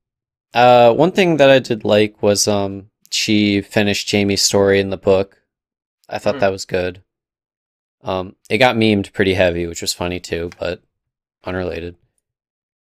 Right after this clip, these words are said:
Speaker 1: And then, um, I don't know, the episode just, they tried to buy so much time with just, like, pauses and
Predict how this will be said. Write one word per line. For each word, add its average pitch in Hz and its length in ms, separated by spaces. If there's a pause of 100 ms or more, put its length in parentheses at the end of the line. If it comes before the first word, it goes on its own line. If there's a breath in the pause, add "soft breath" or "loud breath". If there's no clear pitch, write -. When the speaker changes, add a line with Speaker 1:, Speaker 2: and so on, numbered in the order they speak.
(160)
Speaker 1:
And 90 180
then, 92 160
um, 90 480 (1120 loud breath)
I - 120
don't 127 140
know, 110 200
the 117 140
episode 151 440
just, - 340 (400)
they 123 120
tried 151 280
to 147 80
buy 117 280
so 117 220
much 110 280
time 104 460
with 98 140
just, - 280
like, 92 220 (380)
pauses 98 760
and 87 340